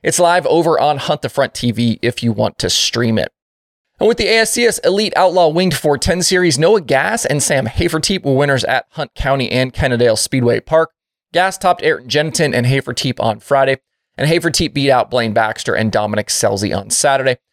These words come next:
That Elite Outlaw Series races again late in April. And then weekend U S M T S Modified, uh, wins went to Jack Sarton and Dan Ebert down at Rocket Raceway Park. Both of those were five thousand dollar scores.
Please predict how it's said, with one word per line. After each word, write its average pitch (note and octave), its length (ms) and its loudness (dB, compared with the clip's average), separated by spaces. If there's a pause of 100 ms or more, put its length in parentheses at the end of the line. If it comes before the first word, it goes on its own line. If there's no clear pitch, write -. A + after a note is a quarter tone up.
(180)
That F#3 120 2
Elite E3+ 340 0
Outlaw E3 300 2
Series F3+ 420 2
races C3 380 0
again A2+ 440 0
late G#2 320 -2
in G#2+ 280 -2
April. G2+ 500 -2 (560)
And G3 100 0
then A3 140 2
weekend A#3+ 300 0
U A3 120 0
S G#3 140 0
M G3 100 0
T F#3 140 0
S E3+ 160 0
Modified, F3+ 560 2
uh, D#3 240 4
wins E3 240 0
went E3 140 2
to D3 80 -6
Jack B2+ 280 0
Sarton E3 380 0
and B2+ 160 0
Dan A2+ 300 0
Ebert D3+ 320 -2
down B2 200 0
at G2 200 0
Rocket A#2 320 0
Raceway A2 420 0
Park. C3+ 380 0
Both C#3+ 160 4
of A2 160 -4
those D3+ 300 4
were E3+ 100 2
five D#3 300 0
thousand D#3 340 0
dollar D3+ 180 4
scores. D#3+ 460 0